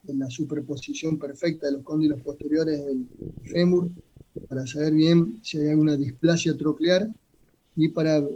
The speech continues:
ver la altura rotuliana, que también es un factor de inestabilidad del cual se habla mucho. Hay muchos índices para medirlo, el que más me gusta a mí es el de Catón de Champ,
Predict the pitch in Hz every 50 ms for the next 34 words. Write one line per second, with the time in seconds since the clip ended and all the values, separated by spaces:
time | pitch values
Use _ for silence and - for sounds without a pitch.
0 | - _ - 151 156 151 147 151 151 147 143 127 - 170 170 165 160 151 151 147
1 | 127 123 151 151 156 160 160 160 160 165 165 - _ _ _ - 143 127 135 139
2 | 147 151 151 151 147 143 143 147 147 143 135 135 135 - _ _ _ _ _ _
3 | _ _ _ _ _ - - 143 135 127 160 156 156 151 156 156 147 127 123 -
4 | 147 147 147 147 147 151 156 156 156 151 143 131 - 156 151 147 - 151 151 151
5 | 156 156 156 170 175 185 180 185 185 180 170 170 - _ _ _ _ _ _ _
6 | _ _ _ _ _ - 185 160 151 165 165 165 - - 151 139 147 160 160 160
7 | 156 156 - 156 139 143 151 147 147 143 147 151 165 190 190 196 185 156 147 -
8 | 143 147 151 147 147 147 151 147 151 151 151 151 147 156 156 151 147 135 139 139
9 | 131 - - 147 143 - - 156 156 156 151 147 - - 160 175 185 196 190